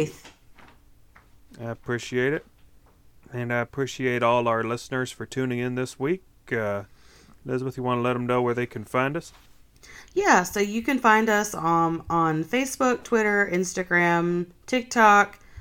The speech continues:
Speaker 1: and Literally Club at Your Words Podcast. You can find us on our website at your words podcast dot com.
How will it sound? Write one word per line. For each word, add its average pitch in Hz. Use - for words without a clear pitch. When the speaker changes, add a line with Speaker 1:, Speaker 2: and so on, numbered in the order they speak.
Speaker 1:
and 185
Literally 202
Club 190
at 175
Your 170
Words 170
Podcast. 202
You -
can 175
find 185
us 185
on 175
our 165
website 220
at 170
your 170
words 165
podcast 165
dot 147
com. 214